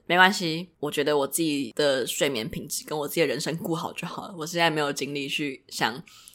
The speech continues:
室友是如何看待我。总之前几天他就传讯息说：“诶，学姐，我这个周末要去格宿露营，所以我这礼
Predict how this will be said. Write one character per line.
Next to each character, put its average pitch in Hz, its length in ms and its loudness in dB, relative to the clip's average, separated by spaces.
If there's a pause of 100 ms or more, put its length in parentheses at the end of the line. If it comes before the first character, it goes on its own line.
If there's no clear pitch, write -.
(100)
室 - 220 0
友 139 100 2
是 156 140 -6
如 131 100 -6
何 160 160 -8
看 - 240 -8
待 80 180 -8
我。 185 220 -16 (300)
总 156 200 -2
之 180 300 -4
前 151 400 -6
几 135 220 -4
天 143 240 -4
他 160 120 -2
就 135 80 0
传 - 200 -2
讯 147 160 -4
息 135 100 -6
说 143 320 -2
：“诶， 294 220 0
学 226 160 -2
姐， 202 180 2
我 127 420 2
这 220 200 2
个 139 180 2
周 165 240 0
末 175 200 2
要 180 40 2
去 190 120 -2
格 139 180 0
宿 160 240 -2
露 151 180 -4
营， 90 220 -8
所 - 180 -2
以 143 80 2
我 131 140 -2
这 175 160 -4
礼 160 200 -2